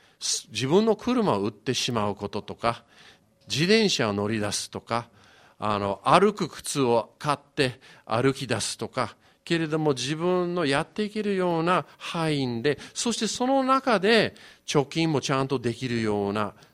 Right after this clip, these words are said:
部分、それが千円でも、とにかく貯金ができる。そうすると、あのー、あ、休みの時に、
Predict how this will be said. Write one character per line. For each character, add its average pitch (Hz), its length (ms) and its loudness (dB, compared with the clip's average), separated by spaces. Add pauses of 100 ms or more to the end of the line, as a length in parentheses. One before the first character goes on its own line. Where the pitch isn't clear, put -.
(140)
部 123 200 2
分、 110 160 0
そ 165 160 -2
れ 165 100 0
が 143 80 -2
千 143 300 2
円 170 140 2
で 156 80 2
も、 107 220 -2 (360)
と 170 140 -2
に 170 160 0
か 110 120 -4
く 98 100 -6
貯 110 220 -2
金 135 220 0
が 117 120 0
で 110 120 -2
き - 80 -10
る。 107 100 -6
そ 190 320 2
う 175 60 -4
す 208 220 -6
る 185 240 -2
と、 208 480 0 (340)
あ 113 180 -4
の 95 1040 0 (320)
ー、 - 340 -10
あ、 92 60 -6
休 120 360 -2
み 170 120 0
の 165 140 -2
時 143 260 -4
に、 175 360 0